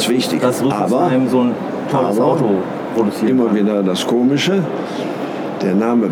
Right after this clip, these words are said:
Speaker 2: Bitter ist ja nun nicht, ich sag jetzt mal auch wieder so ein paar Sprüche, wenn ich Monteverdi geheißen hätte,
Speaker 1: Ja.
Speaker 2: hätte ich ja einen unheimlich schönen Namen,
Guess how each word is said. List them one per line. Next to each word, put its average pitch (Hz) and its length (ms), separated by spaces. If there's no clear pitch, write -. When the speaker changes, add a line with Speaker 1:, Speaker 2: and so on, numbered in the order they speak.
Speaker 2:
Bitter 143 440
ist - 140
ja 104 140
nun 107 280
nicht, 113 380
ich - 80
sag 113 200
jetzt 110 220
mal 98 140
auch 101 280
wieder 113 460
so 104 360
ein 95 140
paar 92 160
Sprüche, 110 440
wenn 120 160
ich 110 200
Monteverdi 120 1080
geheißen 82 640
hätte, 95 440
Speaker 1:
Ja. 120 100
Speaker 2:
hätte 104 180
ich 98 140
ja 104 100
einen 107 460
unheimlich 107 760
schönen 104 360
Namen, 98 400